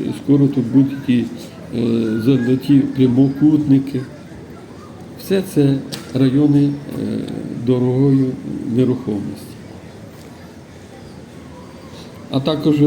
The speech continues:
появилося в використанні, е, таке поняття, як нова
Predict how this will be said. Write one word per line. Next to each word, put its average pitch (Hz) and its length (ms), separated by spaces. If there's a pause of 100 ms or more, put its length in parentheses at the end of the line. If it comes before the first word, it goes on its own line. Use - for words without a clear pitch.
(100)
появилося 139 680
в 135 40
використанні, 143 840 (420)
е, 117 60
таке 139 280
поняття, 139 420
як 139 280
нова 156 680